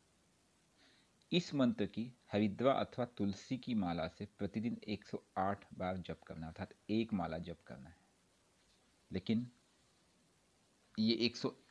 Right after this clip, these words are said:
आठ बार अर्थात एक माला करने के पूर्व आप किसी अमावस्या के दिन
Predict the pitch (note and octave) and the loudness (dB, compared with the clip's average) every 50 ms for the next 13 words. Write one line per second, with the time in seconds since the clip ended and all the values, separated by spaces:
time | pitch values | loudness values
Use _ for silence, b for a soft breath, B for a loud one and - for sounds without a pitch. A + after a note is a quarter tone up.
0 | _ _ _ _ _ _ _ - G2+ G#2+ A#2 A#2+ G#2+ A#2+ A#2+ A2 - A#2 A2 - | _ _ _ _ _ _ _ 2 4 6 6 6 6 6 4 4 2 -4 -8 -4
1 | - G2+ G#2+ A2 A2 A2 G#2 G2+ G#2 G#2 G#2 - G2 F#2 G2 G2+ G#2 G2 G2 F#2+ | 0 2 2 2 2 2 2 4 4 2 2 2 2 2 2 2 0 0 -2 -4
2 | - - F#2+ G2+ G#2+ A#2 A#2+ - - G2 G2 - - _ - G2 - - - - | -4 -2 -2 -2 -2 -4 -6 -6 -4 -4 -4 -4 -6 _ -10 -10 -8 -8 -8 -6
3 | - - F#2+ F#2 F#2 G2 G2 - - G#2+ G#2+ G#2 - G2 F2+ F2+ G2+ G#2+ | -6 -4 -4 -2 -2 -4 -4 0 2 2 2 2 0 -4 -2 -2 -4 -6